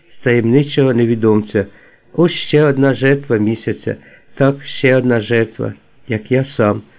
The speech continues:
А сидень буде вести далі свою мову. «От я дурень! Чому? Чому я не полетів з нею? Чого я злякався, старий осел?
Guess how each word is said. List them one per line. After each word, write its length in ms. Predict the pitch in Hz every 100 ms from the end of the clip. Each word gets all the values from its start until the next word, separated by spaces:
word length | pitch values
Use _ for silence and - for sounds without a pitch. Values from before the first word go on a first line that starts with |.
| _ _
А 100 | -
сидень 400 | 123 156 156 135
буде 360 | 117 135 123 123 -
вести 420 | 120 135 139 - 104
далі 360 | 123 139 139 139 -
свою 360 | - 113 120
мову. 400 | 117 117 110 113 - _ _ - -
«От 340 | 151 165 -
я 100 | 113
дурень! 400 | 107 120 110 107 - _ -
Чому? 460 | - 151 143 117 107 -
Чому 380 | - 147 170 180
я 160 | 165
не 120 | 165 147
полетів 520 | 143 131 131 151 131
з 80 | 117
нею? 340 | 127 120 107 - - - - -
Чого 300 | 156 143 190
я 140 | 175
злякався, 720 | 143 156 143 175 165 143 135
старий 460 | - - 127 147 120
осел? 420 | 123 - 117